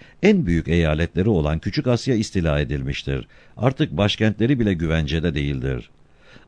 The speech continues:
Alexios da dahil Rum imparatorları Batı'nın en büyük önderi Roma'daki Papa'ya sürekli elçiler göndererek İslamiyet'in yeniden su yüzüne çıkması karşısında kutsal savaş çağrısı yapması için yalvarıyorlardı.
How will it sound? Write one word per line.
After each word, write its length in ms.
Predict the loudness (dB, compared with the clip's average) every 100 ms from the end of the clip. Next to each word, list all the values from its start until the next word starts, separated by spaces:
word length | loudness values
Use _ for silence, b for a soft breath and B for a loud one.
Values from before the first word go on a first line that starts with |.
| 2
Alexios 560 | 4 4 0 -2 0
da 120 | -2
dahil 380 | 0 0 0 0
Rum 180 | 0 2
imparatorları 760 | 0 0 -2 0 -2 0 -2 0
Batı'nın 420 | 0 2 2 0
en 220 | 0 0
büyük 200 | 0 0
önderi 440 | 0 0 0 -2 0
Roma'daki 420 | 0 0 0 -2
Papa'ya 380 | -2 0 0 0
sürekli 380 | 0 0 0 0
elçiler 420 | 0 0 -2 0
göndererek 640 | 0 -2 -2 -2 -2 -4 b b b -6
İslamiyet'in 640 | -2 2 4 4 4 4
yeniden 380 | 2 4 2 2
su 160 | 0 -2
yüzüne 320 | -2 -2 -2
çıkması 400 | -4 -4 -4 -2
karşısında 600 | -2 -2 -4 -2 0 -2 B B -4
kutsal 440 | -4 0 2 2
savaş 380 | 2 2 2 2
çağrısı 400 | 0 0 0 0
yapması 380 | 0 -2 -2 -2
için 220 | -2 0
yalvarıyorlardı. 1120 | 0 0 0 0 0 0 -2 -2 -4 -6 -6